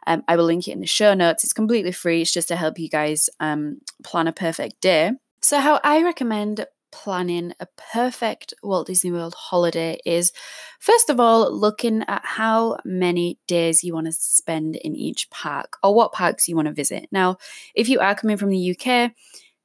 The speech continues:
then you will probably be purchasing the fourteen day pass, but you get it for, like, the price of seven. So you get fourteen days,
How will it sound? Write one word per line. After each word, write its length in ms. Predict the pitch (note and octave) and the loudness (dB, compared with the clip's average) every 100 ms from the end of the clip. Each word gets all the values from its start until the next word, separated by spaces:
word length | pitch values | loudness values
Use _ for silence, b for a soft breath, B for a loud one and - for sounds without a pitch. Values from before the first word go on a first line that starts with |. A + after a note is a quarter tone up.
| - | 0
then 300 | G3 G3 F#3+ | 2 4 2
you 260 | - G3+ | -2 0
will 100 | G3+ | 0
probably 640 | G3 - - A#3+ B3+ A#3 G#3+ | 0 -4 0 2 4 2 2
be 160 | G3+ | -2
purchasing 640 | F#3+ F#3 - - - F3 E3+ | -2 -2 -2 -2 -2 -2 -4
the 480 | F3 E3+ E3 E3 E3 - | -4 -2 -2 -2 -6 -6
fourteen 520 | - A3 - - G3 F#3+ | 0 2 0 -6 -6 -2
day 540 | F#3 F3 F3 F3 E3+ b b b - | 0 2 2 2 -2 b b b -12
pass, 640 | - A#3+ A3+ G#3+ - - - _ | -2 0 0 0 0 0 -4 _
but 100 | F#3 | -8
you 80 | F3 | -4
get 160 | D#3+ C#3 | -2 -2
it 60 | |
for, 80 | - | -4
like, 240 | E3 D#3 | -6 -6
the 60 | - | -10
price 300 | - E3+ E3 | -10 -6 -4
of 60 | - | -2
seven. 500 | - D#3 D#3 F3+ F#3+ | 0 2 0 0 0
So 120 | - | 0
you 160 | F3 D#3+ | -2 0
get 240 | D3 - B B B - | 0 0 B B B 0
fourteen 380 | A#3 G3+ A3+ F#3+ | 4 4 2 4
days, 320 | F#3 F3+ | 6 6